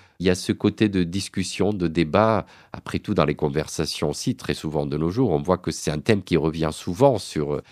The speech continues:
les débats, un tel et une telle, et cetera. Bon, c'est à ces niveaux-là, euh, mais c'est passé dans la poésie.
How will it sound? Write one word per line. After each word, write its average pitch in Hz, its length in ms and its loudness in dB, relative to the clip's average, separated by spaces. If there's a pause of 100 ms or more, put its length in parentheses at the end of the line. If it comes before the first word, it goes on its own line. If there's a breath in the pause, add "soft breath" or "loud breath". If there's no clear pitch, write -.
(140 soft breath)
les 76 140 0
débats, 76 400 2
un 80 100 2
tel 80 260 4
et 76 40 4
une 67 160 0
telle, 98 320 0
et 82 100 -6
cetera. 90 400 -2
Bon, 85 160 -2
c'est 98 180 2
à 92 60 6
ces - 180 2
niveaux-là, 104 640 8
euh, 87 180 6 (160)
mais 92 220 2
c'est - 240 4
passé 101 340 4
dans 110 120 6
la 92 100 4
poésie. 110 520 6